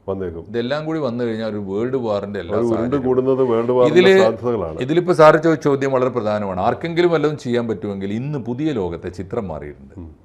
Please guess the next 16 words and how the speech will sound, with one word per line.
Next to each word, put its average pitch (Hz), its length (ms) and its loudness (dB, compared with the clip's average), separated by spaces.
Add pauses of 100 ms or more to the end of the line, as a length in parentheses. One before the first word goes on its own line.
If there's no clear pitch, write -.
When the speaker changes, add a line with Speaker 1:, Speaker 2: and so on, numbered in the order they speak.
(120)
Speaker 2:
അതാണ് 131 280 -8
വല്ലതും 127 380 -6
ചെയ്യാൻ 110 240 -6
പറ്റുമെങ്കിൽ 104 340 -8
ഇന്ത്യക്കാണ് 101 460 -8
ചെയ്യാൻ 78 280 -16
പറ്റുക. 87 220 -16
Speaker 1:
ഉം. 78 100 -18 (220)
Speaker 2:
കാരണം 113 160 -8
ഇവരോടൊക്കെ 123 720 -4 (160)
സംസാരിക്കാവുന്ന 117 800 -6
വിധം 95 380 -10
അടുപ്പം 95 380 -6
സൂക്ഷിക്കുന്നുണ്ട് 85 540 -14
ഇന്ത്യ. 73 240 -14 (120)
Speaker 1:
ഉം. 90 160 -14